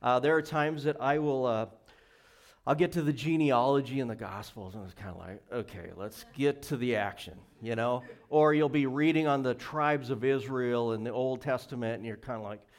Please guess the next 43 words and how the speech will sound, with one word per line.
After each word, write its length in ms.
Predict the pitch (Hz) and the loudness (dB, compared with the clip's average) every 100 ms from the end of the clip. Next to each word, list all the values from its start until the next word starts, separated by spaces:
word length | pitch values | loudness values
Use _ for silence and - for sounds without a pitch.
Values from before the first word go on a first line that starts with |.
| _ - _ - | _ -20 _ -6
"Okay," 340 | 131 - 107 | -4 0 2
after 220 | 107 110 | 2 0
the 120 | 117 113 | -4 -4
second 340 | 135 117 110 | -6 -6 -8
tribe, 420 | - 110 95 98 | -6 -4 -2 -4
you're 80 | 113 | -8
just 200 | 127 123 | -10 -10
kind 180 | - 104 | -8 -8
of 80 | 160 | -8
exhausted. 640 | 95 101 98 101 117 98 | -10 -8 -8 -8 -12 -12
And, 80 | 101 | -10
"Okay, 300 | 131 131 104 | -8 -6 -4
let's, 320 | 127 156 - _ - - - | -4 -4 -8 _ -20 -6 0
let's 220 | 190 190 | 0 2
get 160 | 226 220 | 2 2
to 80 | |
the 340 | 156 131 110 - | 2 2 2 0
action, 640 | 151 180 190 - 185 180 165 | -2 0 -2 -4 0 0 0
the 100 | 107 | -2
miracles, 640 | 127 180 170 170 160 143 | 2 2 0 -2 -2 -4
the 80 | 120 | -8
stories 440 | - 151 160 147 | -8 -6 -4 -4
of 100 | 117 | -8
faith." 500 | 117 156 151 147 - - - - - | -4 0 0 -2 -8 -20 -20 -20 -6
And 100 | 165 | -2
so 140 | 220 | 0
you 140 | 214 196 | 0 0
kinda, 280 | 226 269 269 | -2 -2 0
like, 220 | 233 185 | 0 0
have 160 | 208 | 0
that 180 | 196 180 | 0 0
tendency 400 | 185 202 196 196 | -2 -4 -2 -4
to 120 | 156 | -4
just 320 | 151 208 196 - - - - | -8 -8 -8 -10 -20 -16 -2
want 260 | 175 - | 0 2
to 80 | 180 | -2
gloss 520 | 127 147 151 175 - | -2 0 0 -2 -2
over 400 | 170 170 160 143 | 0 0 0 0
it. 340 | 110 - - - _ - | -2 -4 -14 -20 _ -6
But 120 | - | -4
I 40 | |
wanna 200 | 247 285 | -2 -4
say, 580 | 196 190 180 113 117 - | -4 0 2 2 0 -6